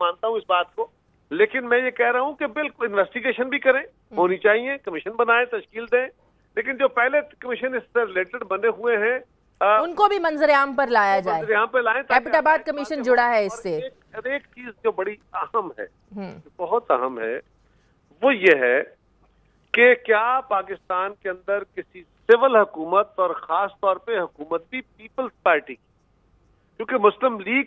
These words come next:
Speaker 1: की हुकूमत हो तो और बात है। मुस्लिम लीग तो जनरल आसिफ नवाज से लड़ पड़े, जनरल असलम बेग से लड़ पड़े, जनरल जहांगीर करामत को सैक कर दे, जनरल मुशर्रफ को सैक कर दे, तो उनको तो माफिया हैं।
Speaker 2: हम्म।
Speaker 1: लेकिन पीपल्स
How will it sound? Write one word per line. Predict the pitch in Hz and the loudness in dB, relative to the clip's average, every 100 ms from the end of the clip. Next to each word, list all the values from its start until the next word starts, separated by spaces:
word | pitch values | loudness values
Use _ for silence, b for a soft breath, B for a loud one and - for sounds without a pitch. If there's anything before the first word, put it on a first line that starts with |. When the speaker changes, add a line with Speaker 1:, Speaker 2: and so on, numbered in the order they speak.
| - | 2
Speaker 1:
की | 277 | 4
हुकूमत | 226 220 240 240 | 4 0 -8 -2
हो | 247 | -2
तो | 254 | 0
और | 233 262 | -2 -2
बात | 233 196 - | 0 -2 -2
है। | 127 - _ _ _ _ _ - | -10 -14 _ _ _ _ _ -12
मुस्लिम | 202 - 254 | -10 -6 -8
लीग | 208 233 262 | -6 -10 -10
तो | _ 262 254 254 233 _ _ _ - | _ 2 2 2 -2 _ _ _ 0
जनरल | 220 233 | 2 2
आसिफ | 214 233 226 | 0 -2 -6
नवाज | 226 214 214 | 0 0 0
से | 226 | -4
लड़ | 202 202 | -4 -4
पड़े, | 208 208 208 | -4 -4 -4
जनरल | 190 196 170 190 | -6 -8 -6 -6
असलम | 185 - 202 | -6 -6 -4
बेग | 196 208 | -4 -4
से | 202 | -4
लड़ | 185 | -4
पड़े, | 185 190 190 196 - _ _ | -4 -4 -2 -4 -6 _ _
जनरल | 190 214 | 0 0
जहांगीर | 180 170 196 220 | 2 -2 -2 -8
करामत | - 190 202 208 | -6 -4 -4 -4
को | 214 | -6
सैक | - 196 202 | -2 -2 -2
कर | 190 185 | -2 -4
दे, | 180 190 | -4 -6
जनरल | 180 _ _ 190 214 | -6 _ _ -2 -2
मुशर्रफ | 196 - 208 214 - | -2 -4 -4 -4 -6
को | 214 | -4
सैक | 196 202 | -4 -4
कर | 196 185 | -4 -4
दे, | 233 | -4
तो | 247 _ 233 | -6 _ -10
उनको | 240 - 262 | -8 -4 0
तो | 262 | 2
माफिया | 233 233 - 330 | 4 4 2 -2
हैं। | 285 156 - _ _ 220 | -2 -2 -8 _ _ -16
Speaker 2:
हम्म। | 208 151 - _ - | -16 -16 -20 _ -8
Speaker 1:
लेकिन | 220 | -6
पीपल्स | 240 240 247 302 | -6 -6 -6 -6